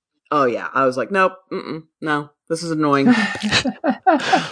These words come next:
Speaker 2: Well, there is a point in the game where they are in a desert, and they decide that they need to reforest the desert,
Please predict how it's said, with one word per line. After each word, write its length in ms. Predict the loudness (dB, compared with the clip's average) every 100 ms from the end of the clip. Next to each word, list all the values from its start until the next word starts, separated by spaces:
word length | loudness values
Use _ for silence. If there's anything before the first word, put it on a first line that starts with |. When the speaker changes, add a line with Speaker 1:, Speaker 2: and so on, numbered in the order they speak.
| -4 0
Speaker 2:
Well, 140 | 0 2
there 160 | 2
is 80 | 2
a 40 | 0
point 240 | 2 2
in 80 | 2
the 80 | 2
game 400 | 2 2 -2 0
where 340 | 4 4 2
they 380 | 0 2 2 2
are 360 | 2 2 4 2
in 160 | 0
a 60 | 0
desert, 420 | 0 -2 0 -2 -2
and 160 | 0
they 220 | 2 2
decide 360 | 0 -2 0 0
that 100 | 0
they 120 | 0
need 200 | 2 0 0
to 200 | -2 -2
reforest 880 | -2 -2 -2 0 2 2 0 -6 -8
the 80 | -2
desert, 440 | -2 -2 -4